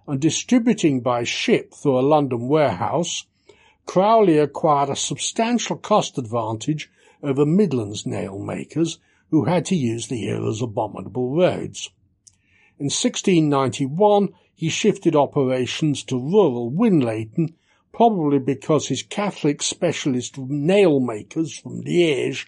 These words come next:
were harassed by Sunderland's Whig mobs. At Winlaton and nearby Swalwell,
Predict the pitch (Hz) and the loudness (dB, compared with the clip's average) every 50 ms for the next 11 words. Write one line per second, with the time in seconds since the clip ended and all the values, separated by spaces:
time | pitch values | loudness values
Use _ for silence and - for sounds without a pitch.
0 | _ _ _ - - - - - 139 - 95 135 131 131 135 135 131 - - - | _ _ _ -20 -20 -18 -10 -8 -6 -4 -4 -4 -2 -2 -2 -2 -4 -6 -8 -12
1 | - - - - 117 - - - 139 123 117 117 110 113 110 107 110 110 113 120 | -12 -10 -6 -6 -4 -4 -4 -4 -4 -4 -4 -4 -6 -6 -6 -6 -8 -10 -12 -12
2 | 120 117 113 101 95 104 104 101 110 127 117 95 - - 104 104 - - - - | -10 -8 -8 -8 -10 -12 -12 -8 -4 -4 -4 -4 -6 -10 -14 -14 -12 -10 -10 -12
3 | _ _ _ _ _ _ _ _ _ _ _ _ _ _ _ _ _ _ _ _ | _ _ _ _ _ _ _ _ _ _ _ _ _ _ _ _ _ _ _ _
4 | _ _ _ _ _ _ _ _ _ _ _ _ _ _ _ _ _ _ _ _ | _ _ _ _ _ _ _ _ _ _ _ _ _ _ _ _ _ _ _ _
5 | _ _ _ - - _ _ _ _ _ _ _ _ _ _ _ - 156 160 - | _ _ _ -20 -20 _ _ _ _ _ _ _ _ _ _ _ -6 -6 -6 -4
6 | - 160 156 202 233 262 254 226 208 196 196 175 - - - 190 196 196 - - | -2 2 2 4 4 4 2 2 2 2 2 0 -2 0 0 2 2 2 0 -2
7 | 127 131 135 143 156 165 170 160 165 143 139 139 131 127 - - - 139 147 185 | 0 0 2 4 4 4 4 4 2 2 2 2 0 -2 -4 -6 -4 0 2 4
8 | 190 151 131 123 117 107 95 92 92 113 151 175 - | 4 4 2 0 -4 -6 -6 -4 -2 -2 -2 -2 -2